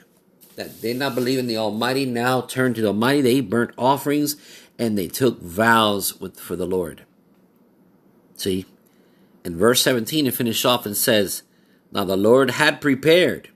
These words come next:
a great fish to swallow Jonah." <laughs> God already knows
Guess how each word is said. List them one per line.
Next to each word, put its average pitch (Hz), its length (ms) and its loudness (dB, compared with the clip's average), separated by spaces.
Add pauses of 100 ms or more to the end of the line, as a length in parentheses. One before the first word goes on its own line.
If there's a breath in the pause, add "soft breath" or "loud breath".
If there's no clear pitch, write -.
(140)
a 92 200 -8
great 120 380 -4
fish - 680 0
to 85 100 -14
swallow 90 480 -8
Jonah." 82 560 -10 (300)
<laughs> - 260 -20
God - 1300 -2
already 156 340 4
knows 143 440 2